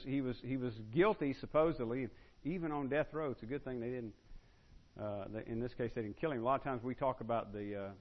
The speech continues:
the the wheels of, uh, justice turning slowly. Well, if he's innocent,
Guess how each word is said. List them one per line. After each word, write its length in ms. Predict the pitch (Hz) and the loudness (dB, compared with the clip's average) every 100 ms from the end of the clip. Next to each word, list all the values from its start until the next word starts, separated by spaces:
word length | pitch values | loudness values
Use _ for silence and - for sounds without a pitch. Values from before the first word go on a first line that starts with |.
| 104 | -12
the 180 | 101 98 98 - - - 117 101 101 | -10 -10 -12 -18 -20 -20 -16 -16 -10
the 80 | 107 | -4
wheels 280 | 120 135 120 - | 0 0 0 -2
of, 240 | 110 101 | -2 0
uh, 100 | 107 | -2
justice 400 | 101 135 123 104 - | 2 2 2 -6 -6
turning 300 | 147 143 113 - - | -4 -2 -2 -4 -8
slowly. 500 | 139 151 131 104 104 | 0 0 2 -2 -2
Well, 280 | 104 110 110 | -2 -2 -2
if 80 | |
he's 180 | 170 156 | -4 -4
innocent, 380 | 156 143 120 110 | -4 -4 -6 -10